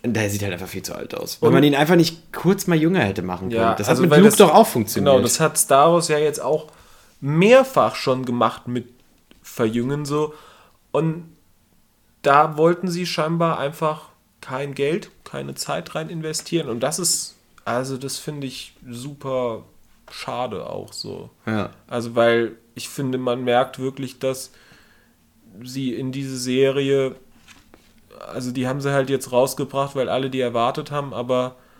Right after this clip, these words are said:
Speaker 2: ey, dann hättest du sie lieber nochmal um ein Jahr verschoben und irgendwie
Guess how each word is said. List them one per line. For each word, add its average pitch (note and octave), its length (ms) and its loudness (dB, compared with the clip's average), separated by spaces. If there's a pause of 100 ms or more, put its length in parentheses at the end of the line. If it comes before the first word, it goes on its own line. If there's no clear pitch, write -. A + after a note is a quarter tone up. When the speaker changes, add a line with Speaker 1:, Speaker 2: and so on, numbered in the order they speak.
(500)
Speaker 2:
ey, A#2+ 160 -4
dann C3 340 -2
hättest C3+ 400 -8
du C#3+ 40 -10
sie C#3 120 -10
lieber C#3+ 300 -4
nochmal C#3 340 -2
um C3+ 160 -6
ein C3 40 -6
Jahr B2+ 240 2
verschoben C#3+ 600 -6
und B2+ 340 -6 (340)
irgendwie C3+ 680 -6